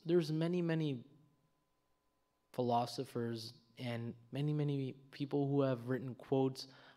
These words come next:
on how life has ups and downs. But moreover, how to control and how to view and how to take about and go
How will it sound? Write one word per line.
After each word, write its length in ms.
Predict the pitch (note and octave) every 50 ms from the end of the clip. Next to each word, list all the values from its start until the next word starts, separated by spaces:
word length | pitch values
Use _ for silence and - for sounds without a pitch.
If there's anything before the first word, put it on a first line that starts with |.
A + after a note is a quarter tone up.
| _
on 80 | - B2
how 200 | B2 A2 C3 B2+
life 440 | B2+ B2 B2 B2 C3 C3 B2+ - -
has 280 | A2+ A2+ B2+ A2+ A2 G#2+
ups 300 | - B2+ - - - -
and 120 | A2+ G#2
downs. 440 | G2 A#2 A2 G2 F2 F#2+ G2 - - _ _ _ _ _ _ _ _ _ _ _ _ -
But 280 | F3 D3+ - - - -
moreover, 640 | C#3+ C#3 D#3 F3 F#3+ F3+ D3 G#2+ F#2 F#2 - C#2 - - _ _ _ _ _ _ _ _ _ _ _ _ _ _ _ _ _ _ _ _ _
how 260 | - - - D3 E3 F3
to 180 | F3 - F3+ D#3
control 840 | - - C#3 C3 A#2+ - - - - D#3+ D#3+ D#3 C#3+ C3+ - - -
and 120 | - A2+ G#2+
how 200 | G#2+ C3+ D3+ D3+
to 160 | D3 - B2
view 560 | G#2+ G2+ G#2+ A2 B2+ D3+ D#3+ C3+ G#2 F2+ F2 - - - - - _ _ _ _ _ -
and 140 | A2+ C3 B2
how 320 | A2 B2 C#3+ D#3+ E3 D#3+ E3
to 340 | - - D#3+ D3 C3+ A#2+ - - - - -
take 300 | - - D3+ D3+ D#3 D3+
about 420 | C#3+ B2 - B2+ C3 C#3+ D3 C3+ -
and 280 | C3 B2 A2+ A2 A2 -
go 400 | - D3 D#3+ D#3 C#3 A2 F#2